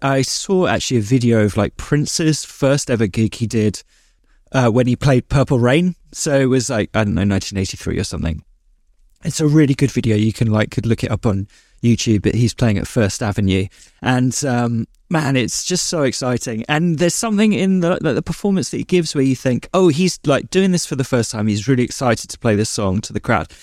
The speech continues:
It's, like, super electric. And I was thinking, when you're, like, a touring band and you're on, on date twenty-six,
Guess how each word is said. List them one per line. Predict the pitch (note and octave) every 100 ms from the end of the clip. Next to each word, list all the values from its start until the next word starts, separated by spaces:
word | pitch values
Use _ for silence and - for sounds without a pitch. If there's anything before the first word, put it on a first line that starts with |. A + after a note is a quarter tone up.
| _
It's, | C3
like, | C#3+
super | - - C#3+ -
electric. | A#2+ B2 - - F#2 E2 - _ _ D3+
And | D3+
I |
was | D3
thinking, | - D3+ D3 B2+ - - _ _ -
when | D#3
you're, | F3 E3+ F3
like, | D#3+ D3 -
a | -
touring | - - D3+ C3 B2
band | B2 A2+ A2 -
and | B2
you're | A#2+ A2
on, | A2+ A2+ A2+ - _ _
on | - A#2 G#2
date | B2+ A#2 - -
twenty-six, | - B2 B2+ - - A2 - - -